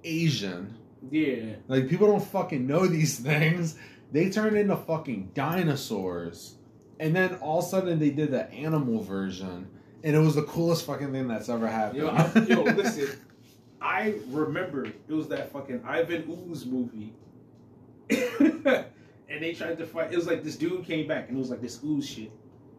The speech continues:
Speaker 2: And they go into the forest and they get, like, the little, uh, animal Megazord shit. They turn into, like, ninjas. All this stuff. I remember watching that shit, like, a thousand times as a kid.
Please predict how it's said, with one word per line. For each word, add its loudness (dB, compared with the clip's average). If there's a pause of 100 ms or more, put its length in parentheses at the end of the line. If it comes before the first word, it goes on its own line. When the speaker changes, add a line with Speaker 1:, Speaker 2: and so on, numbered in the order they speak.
(340)
Speaker 2:
And -6
they -2
go 4
into 0
the -2
forest -2
and -4
they -2
get, -6
like, -6
the -8
little, -4 (240)
uh, -14
animal -2
Megazord -4
shit. -16
They -10
turn -2
into, -6
like, 0
ninjas. 0 (360)
All 4
this -4
stuff. -12
I -2
remember -2
watching 2
that -8
shit, -10
like, -14
a -16
thousand -6
times -6
as -10
a -12
kid. -10